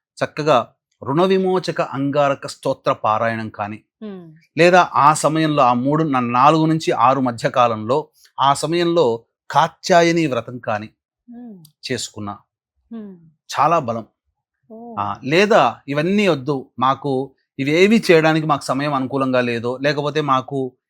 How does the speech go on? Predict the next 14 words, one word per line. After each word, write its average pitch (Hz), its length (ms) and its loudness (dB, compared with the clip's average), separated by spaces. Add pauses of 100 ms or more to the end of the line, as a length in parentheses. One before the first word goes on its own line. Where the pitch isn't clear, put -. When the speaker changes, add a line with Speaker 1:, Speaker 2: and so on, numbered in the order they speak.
(160)
Speaker 1:
ఇవన్నీ 147 300 2
మాకు 143 280 0
పట్టింపు 135 380 -4
లేదు, 127 200 -4
మేము 127 160 -4
కేవలం 147 400 -2
జపం 127 340 -6
చేసుకుంటామంటే 117 840 -8 (500)
ఆ 104 160 2 (160)
కుజ 156 180 0
గాయత్రి 147 580 0
మంత్రం 123 360 -4
ఉంటుందమ్మా. 117 580 -8 (140)
Speaker 2:
ఉమ్. 202 220 -18